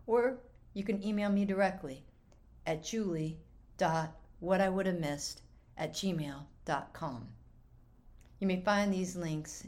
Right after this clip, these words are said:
in the show notes. Until we connect again,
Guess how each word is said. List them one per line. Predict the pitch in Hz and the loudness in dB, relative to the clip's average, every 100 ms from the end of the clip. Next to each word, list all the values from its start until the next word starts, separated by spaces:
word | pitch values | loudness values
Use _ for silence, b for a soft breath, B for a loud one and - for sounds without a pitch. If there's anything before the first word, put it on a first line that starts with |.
| - | -8
in | 156 | -8
the | 147 | -6
show | - 135 | -6 -6
notes. | 123 117 117 - - - - - - - - B B B - | -6 -10 -12 -14 -14 -18 -20 -20 -20 -20 -18 B B B -6
Until | 190 - 247 | -2 2 4
we | 254 | 2
connect | 247 262 247 226 | 2 0 0 -2
again, | 240 220 175 160 | 2 4 4 -2